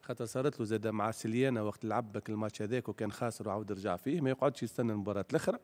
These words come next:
شوفوا هنا احنا حارس يعني ال-، خميس الثامري خلى ريزولتا، خاطر واد الليل كان بكل صراحة كان هو يستحق الفوز في المباراة هذه. خميس الثامري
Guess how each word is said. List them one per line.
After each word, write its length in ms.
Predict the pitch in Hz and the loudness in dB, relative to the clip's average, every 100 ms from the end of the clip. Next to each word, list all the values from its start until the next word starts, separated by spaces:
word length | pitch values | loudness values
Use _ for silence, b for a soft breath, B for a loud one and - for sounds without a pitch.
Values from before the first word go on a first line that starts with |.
| B B B B - | B B B B -2
شوفوا 280 | - 117 | 0 4
هنا 120 | 127 120 | 4 4
احنا 140 | 117 | 2
حارس 440 | - 127 117 - | 2 2 2 0
يعني 300 | 117 110 110 | 0 2 2
ال-، 500 | 107 107 107 107 104 | 0 0 0 0 -2
خميس 320 | 104 120 113 113 | -2 -2 -2 -2
الثامري 360 | - 127 110 | 2 2 2
خلى 280 | 104 120 110 | 0 2 2
ريزولتا، 520 | 107 101 104 - 117 | 0 -2 0 2 2
خاطر 300 | 101 104 107 | 2 -2 -2
واد 140 | 110 107 | -2 -2
الليل 280 | 113 127 | 2 2
كان 280 | 101 113 104 - - - | 2 -2 -4 -6 -14 -2
بكل 160 | 143 | 0
صراحة 340 | 123 131 127 - | 2 2 2 0
كان 220 | - 117 | -2 0
هو 160 | 127 117 | 2 0
يستحق 320 | - - - | -2 -6 -6
الفوز 320 | 104 127 107 | 0 0 0
في 60 | - | -2
المباراة 300 | 101 101 101 | -2 -2 -2
هذه. 220 | 98 131 | 0 2
خميس 320 | 127 123 120 110 | 2 2 0 0
الثامري 420 | - 135 120 | 4 6 6